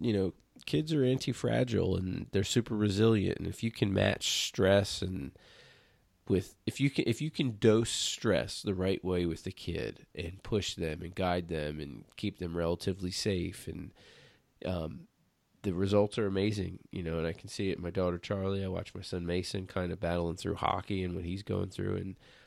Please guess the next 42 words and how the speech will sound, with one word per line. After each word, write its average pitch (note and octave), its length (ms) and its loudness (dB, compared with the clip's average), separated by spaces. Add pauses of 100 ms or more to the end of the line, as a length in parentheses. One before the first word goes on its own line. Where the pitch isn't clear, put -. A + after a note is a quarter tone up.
(140)
um, D#2+ 380 -8
if - 200 -4
anything, G#2+ 580 0 (460)
our E2 120 -2
kids - 280 -4
can A2 140 0
move, A2 420 4
and, F#2 240 -2
and, F#2 260 -8
and F#2 140 -8
part G#2+ 260 2
of F#2+ 120 -2
it's F#2+ 220 -4
from, F2+ 400 -2 (300)
they F#2+ 140 -2
see F#2+ 260 2
it. - 140 -2 (140)
They F#2 140 2
know F#2 180 6
it's - 120 -2
a F2+ 40 -8
priority E2 420 0
for - 200 -6
us. - 220 -6
I F#2+ 40 0
mean, D#2+ 280 -4 (640)
they F2+ 120 2
come G2 200 2
down G2+ 240 8
every G#2+ 200 4
morning, A2+ 420 0 (140)
one F2 220 0
of F2 120 -2
'em, D#2 160 -2
and, D2+ 180 -6 (120)
"Can G#2 160 -2
we A#2 120 0
train?" F#2 380 0
"Hell D3 200 2
yeah, E4 140 0
you E2+ 160 -2
can. E2 320 -4